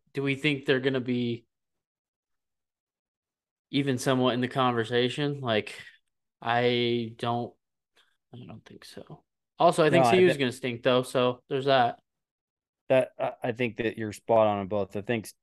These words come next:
Speaker 2: T C U is gonna have a, a good year. It's not gonna be the Cinderella story type deal. And I think C U is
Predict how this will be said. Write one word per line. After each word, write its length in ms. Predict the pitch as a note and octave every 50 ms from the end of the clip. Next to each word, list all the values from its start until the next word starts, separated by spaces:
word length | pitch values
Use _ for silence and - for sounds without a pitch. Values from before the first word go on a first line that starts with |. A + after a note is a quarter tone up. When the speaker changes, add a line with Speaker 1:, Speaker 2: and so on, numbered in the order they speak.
| _
Speaker 2:
T 180 | - - C#3+ C3+
C 180 | - - - C3
U 60 | C3
is 120 | C3 B2
gonna 140 | A#2 C3 B2
have 160 | A#2+ B2 A#2 A2+
a, 200 | A2+ A2+ G#2+ - -
a 60 | A#2
good 380 | A2 G2+ G2+ - B2 A#2+ A#2+ A2+
year. 440 | A2+ A2+ A2+ G#2+ G#2+ G#2 G2+ G2 G2+ - _ _ _ _ -
It's 260 | A#2 A2+ A2 - -
not 180 | B2+ A#2+ A#2 G#2
gonna 200 | A2+ A2+ A2+ G#2+
be 100 | A2+ A2
the 100 | A2 G#2
Cinderella 640 | - - A#2+ A2 G#2 G2+ G2 G2 G2 G2 F#2+ F#2+
story 560 | - - - G#2+ G2 F#2 F#2 F#2 F2+ F2+ F2 E2+ _ _ _ -
type 280 | - A2+ G2+ F#2+ - -
deal. 440 | F#2+ F#2 F#2 F2+ F2 E2+ D#2+ - _ _ _ _ _ _ _ _ _ _ _ _ _ _ -
And 120 | B2+ A2+
I 80 | A2 A2
think 200 | A2 A2 G#2 -
C 200 | - - - A#2+
U 400 | A2 A2 A2 G#2 G#2 G#2 G2+ F2+
is 220 | G2+ G#2 G2+ F#2